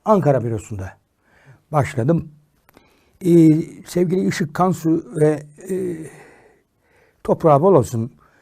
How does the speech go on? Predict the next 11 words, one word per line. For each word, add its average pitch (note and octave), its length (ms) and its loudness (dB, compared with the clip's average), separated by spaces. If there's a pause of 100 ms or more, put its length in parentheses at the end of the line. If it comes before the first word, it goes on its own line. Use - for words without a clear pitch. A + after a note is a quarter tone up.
(280)
Erbil F3+ 300 6
Tuşalp C3+ 460 -2 (600)
Cumhuriyet'ten A#2+ 640 -2 (840)
çok - 260 -10
destek D3 380 -2
olmuştu A2+ 380 -6
o B2 240 -12
İrna'dan A2+ 540 -2
başlamama. A#2 540 -6
Sonra F#3 360 -6
işte, D#3+ 380 -2